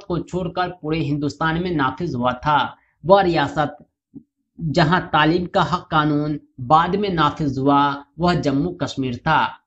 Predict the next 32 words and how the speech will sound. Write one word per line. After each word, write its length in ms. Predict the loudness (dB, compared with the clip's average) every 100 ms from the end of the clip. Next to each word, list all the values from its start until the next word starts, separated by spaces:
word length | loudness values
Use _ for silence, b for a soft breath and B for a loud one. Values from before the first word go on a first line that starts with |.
| -8
जम्मू 360 | -4 -2 -4
कश्मीर 440 | -4 -8 -6 -4 -2
के 120 | -2
अलावा 420 | 0 2 2 2 0 -6 -6
पूरे 240 | 0 2 2
हिंदुस्तान 680 | 0 -4 -6 -8 -4 -2 -2
भर 160 | -4
में 320 | -4 -4 -6 -10 _
यह 160 | -2 -2 -2
कानून 420 | -4 -2 -2 -6 -8 -4
एक 220 | -4 -4
साथ 340 | 0 0 0
नाफिज 440 | -2 -2 -2 -4 -4
हो 100 | -4
गया 200 | -2 0 -2
था। 240 | 0 2 2 -4 _ b b b 0
Next 460 | 2 0 -4 -12
question 380 | -8 -8 -6 -6
है 280 | -4 -4 -8
सेवेंटी 600 | -16 -6 -4 -2 -2 -2 -6 -4
फ़ोर, 360 | -4 -2 -4 -12 _ _ _ _
स्कूल 460 | -8 -6 -6 -4 -2
में 140 | -2
एक 340 | -4 -4 -6 -6
तरह 260 | -4 -4 -2
के 200 | -4 -2
लिबास 440 | 0 2 2 0
का 180 | -4 -4 -2
तरीका 380 | -2 0 0 0 -2 -2
अपनाया 500 | -8 -4 -2 -2 0
जाता 360 | 0 0 -2
है, 460 | -2 0 -2 -2 -6